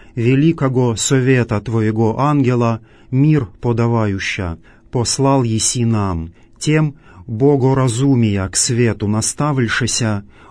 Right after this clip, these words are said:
от нощи утреннююще, славословим Тя, человеколюбче". Как мы уже сказали,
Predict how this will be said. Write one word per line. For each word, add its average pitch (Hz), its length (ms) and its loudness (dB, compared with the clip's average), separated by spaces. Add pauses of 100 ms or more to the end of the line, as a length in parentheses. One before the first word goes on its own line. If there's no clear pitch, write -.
(120)
от 120 240 -2
нощи 127 680 0 (360)
утреннююще, 113 1200 0 (240)
славословим 123 960 0
Тя, 113 340 -4 (240)
человеколюбче". 113 1300 0 (480)
Как 143 200 -2
мы 147 120 2
уже 135 160 0
сказали, 135 680 0